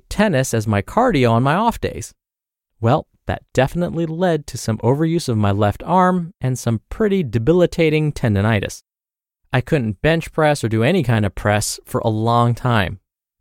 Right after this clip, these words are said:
and that set me way back on my goals. Now, there is one good thing that I learned about this entire experience. It's I know my limits. I know when my body is crying out to say stop,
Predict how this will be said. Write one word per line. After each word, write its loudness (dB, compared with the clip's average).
and -2
that 0
set -4
me 0
way 2
back 0
on 0
my 2
goals. -4
Now, 2
there 0
is 0
one 0
good 0
thing 0
that 0
I 2
learned 2
about 0
this -4
entire -2
experience. -4
It's -4
I 2
know 4
my 4
limits. -2
I 0
know 2
when 2
my 2
body 0
is -4
crying -2
out 0
to -10
say -4
stop, -6